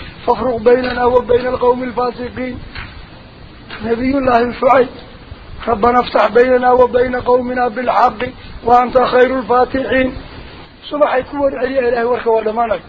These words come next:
Wixii daalimana waa la xaqaya, cagta la marinaya. Wixii mu'mina waa la badbaadinaya. Qaala tacaala, Rabbi wuxuu yidhi, "Suma ka gadaal, sadaqnaahum, waxaan rususha u rumaynay, alwacda yaboohi aanu u qaadnay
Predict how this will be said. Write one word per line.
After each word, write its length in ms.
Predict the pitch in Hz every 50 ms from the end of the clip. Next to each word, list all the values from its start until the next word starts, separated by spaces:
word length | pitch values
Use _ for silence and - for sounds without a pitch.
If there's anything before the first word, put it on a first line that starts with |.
| - - - - -
Wixii 240 | 320 285 226 262 254 233
daalimana 400 | 247 254 254 262 254 247 247 240
waa 140 | 233 233 226
la 100 | 233 220 -
xaqaya, 340 | 240 254 247 233 233 233 233 220
cagta 260 | 220 233 208 - 240
la 100 | 233 240
marinaya. 500 | 226 240 247 254 262 254 247 247 254 294 330 - - - - - - - - - -
Wixii 260 | 269 196 - 262 247
mu'mina 280 | 254 262 240 247 254 240 233 240
waa 80 | 233
la 120 | 240 240 233 214
badbaadinaya. 680 | 240 220 208 233 240 240 262 269 254 247 247 240 220 - - - - - -
Qaala 240 | 247 277 285 277 269
tacaala, 380 | 262 269 254 247 262 247 - - - - - - - - -
Rabbi 160 | 226 214 196
wuxuu 240 | 240 247 - - 254
yidhi, 140 | 254 247 240 -
"Suma 200 | 262 247 240 240
ka 140 | 240 247 240
gadaal, 360 | 226 240 247 240 240 226 226 226 - - - - - -
sadaqnaahum, 680 | - 233 214 247 240 233 240 240 240 226 - 262 247 233 247 - - - - - -
waxaan 220 | - - 233 247 240 240
rususha 300 | 247 - 247 262 - 254 254 254
u 40 |
rumaynay, 540 | 254 214 254 247 247 247 247 247 247 240 233 240 - - - - - - 247
alwacda 440 | 247 254 262 262 208 220 233 220 233 240 240
yaboohi 320 | 240 247 254 247 214 220 247
aanu 240 | - - 233 233 254 - -
u 60 | 370 285 233
qaadnay 320 | 294 269 247 254 247 247